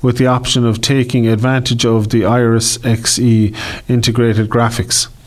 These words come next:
Uh, and you can opt for Nvidia's GeForce M X four fifty discrete graphics.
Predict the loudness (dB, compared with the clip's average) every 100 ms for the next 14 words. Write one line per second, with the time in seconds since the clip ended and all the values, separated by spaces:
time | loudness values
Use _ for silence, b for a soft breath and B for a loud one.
0 | B B B B B B B 0 2 2
1 | 2 2 2 2 0 0 0 -2 -2 2
2 | 2 2 2 4 2 0 0 0 2 2
3 | 2 2 2 2 0 -4 -2 0 2 2
4 | -2 -2 0 0 0 -2 -2 0 2 2
5 | 0 0 0 0 0 -2 -2 -2 -2 -2
6 | -4